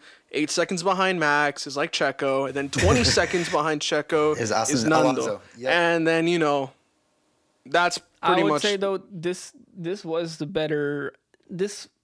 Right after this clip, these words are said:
Speaker 3: Miami race was better than last year's Miami race.
Speaker 1: Absolutely.
Speaker 3: I would say that at the
Speaker 2: Absolutely.
Speaker 3: very least.
Speaker 2: Oh, and, uh, so,
Speaker 3: It was more
Speaker 2: Santi,
Speaker 3: interesting,
Speaker 2: one
Speaker 3: for
Speaker 2: last
Speaker 3: sure.
Speaker 2: thing. Yeah, it was, definitely was much cooler. Um, last week we spoke about, they're talking about maybe doing a night race for next year, uh, at the Miami Grand Prix.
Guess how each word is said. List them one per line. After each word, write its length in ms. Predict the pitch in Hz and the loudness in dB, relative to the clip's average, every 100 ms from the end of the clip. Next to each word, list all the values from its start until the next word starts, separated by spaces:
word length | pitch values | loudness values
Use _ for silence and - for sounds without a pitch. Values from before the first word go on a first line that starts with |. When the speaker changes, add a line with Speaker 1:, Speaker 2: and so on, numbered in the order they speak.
| _ - | _ -8
Speaker 3:
Miami 360 | 151 165 175 | -4 -2 -4
race 200 | 170 175 | -4 -6
was 140 | 156 143 | -8 -8
better 240 | 147 139 | -6 -6
than 240 | 135 135 - | -6 -10 -12
last 320 | 135 135 - | -10 -10 -10
year's 200 | - - | -14 -16
Miami 300 | - 80 - | -14 -14 -14
race. 200 | 107 - - | -14 -4 0
Speaker 1:
Absolutely. 500 | 151 - 143 139 - | 2 2 2 2 2
Speaker 3:
I 80 | |
would 80 | 120 | 2
say 60 | 139 | 2
that 40 | |
at 40 | 127 | 2
the 60 | |
Speaker 2:
Absolutely. 120 | 117 110 | 2 0
Speaker 3:
very 140 | 104 | -2
least. 380 | 147 143 131 - 165 | -2 -6 -8 -2 0
Speaker 2:
Oh, 180 | 170 143 | 2 0
and, 180 | 147 139 | 0 2
uh, 160 | 131 - - - | 0 -4 -16 -8
so, 220 | - - | -4 -4
Speaker 3:
It 80 | 165 | -2
was 180 | 185 185 | -2 -2
more 180 | 185 180 | -2 -2
Speaker 2:
Santi, 120 | 165 | -2
Speaker 3:
interesting, 380 | 156 151 143 139 | -4 -4 -6 -4
Speaker 2:
one 140 | 127 | -2
Speaker 3:
for 60 | 131 | 0
Speaker 2:
last 120 | 131 | 0
Speaker 3:
sure. 80 | 147 | -2
Speaker 2:
thing. 160 | 139 123 | -2 0
Yeah, 200 | 147 123 | 0 0
it 60 | 113 | 0
was, 160 | 127 | 0
definitely 260 | 131 123 117 | -2 -2 -2
was 140 | 110 | -4
much 160 | 110 - | -6 -8
cooler. 220 | 117 104 - - - - | -8 -10 -12 -20 -10 -2
Um, 260 | 139 139 135 | -2 -2 -4
last 220 | 143 - | -4 -2
week 120 | 170 | -4
we 60 | 160 | -4
spoke 160 | - 143 | -6 -2
about, 320 | 139 123 - | -2 -4 -12
they're 280 | 143 127 151 | -12 -6 -6
talking 340 | 147 - 175 165 | -6 -8 -6 -2
about 240 | 151 127 | -2 -4
maybe 400 | 117 135 143 147 | -6 -6 -6 -8
doing 220 | 117 127 | -8 -8
a 20 | |
night 320 | 113 107 117 104 | -8 -6 -6 -6
race 180 | 120 | -8
for 140 | - 104 | -8 -8
next 420 | 95 104 - - | -6 -6 -6 -10
year, 220 | 95 85 - - | -12 -14 -18 -16
uh, 140 | 110 104 | -10 -8
at 140 | 110 | -6
the 60 | 113 | -6
Miami 340 | 104 104 104 | -6 -4 -6
Grand 280 | 101 101 95 | -6 -8 -8
Prix. 320 | - 101 87 | -10 -12 -12